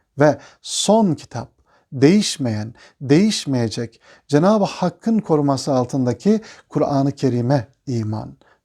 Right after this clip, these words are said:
ve emirlerine iman. Buradan, yani kitaplara iman deyince sadece isimlerine iman etmek değil, içeriklerine iman etmek, tafsilatı arttırmak, evet, tahkiki imana ermek için çaba sarf etmek.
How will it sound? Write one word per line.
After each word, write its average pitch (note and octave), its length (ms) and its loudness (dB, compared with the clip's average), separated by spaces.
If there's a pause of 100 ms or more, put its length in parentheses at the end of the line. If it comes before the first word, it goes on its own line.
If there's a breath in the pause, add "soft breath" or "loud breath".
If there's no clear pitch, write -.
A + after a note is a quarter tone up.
ve D3 60 2
emirlerine A#2+ 640 -4
iman. C#2+ 420 -12 (400 loud breath)
Buradan, F3+ 420 4 (460 soft breath)
yani D3 220 2
kitaplara F3+ 440 0
iman D#3 380 2
deyince E3 280 0
sadece D#3 540 0
isimlerine D#3+ 600 0
iman C3 240 2
etmek A#2 460 -8
değil, D3 320 4 (340 soft breath)
içeriklerine D3+ 760 0
iman A#2 300 -2
etmek, - 440 -16 (260 soft breath)
tafsilatı B2+ 680 0
arttırmak, - 600 -4 (540 soft breath)
evet, D3 220 -2
tahkiki D3 580 -2
imana C3 320 2
ermek C#3 300 0
için A#2 280 -4 (240 soft breath)
çaba C3+ 260 0
sarf - 320 -6
etmek. - 420 -18